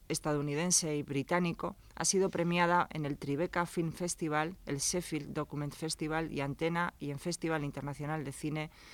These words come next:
Documental de Sydney. Decía que podría detenerme una eternidad,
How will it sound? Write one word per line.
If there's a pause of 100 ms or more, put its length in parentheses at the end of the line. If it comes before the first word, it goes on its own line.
(320)
Documental
de
Sydney. (800)
Decía
que
podría
detenerme
una
eternidad,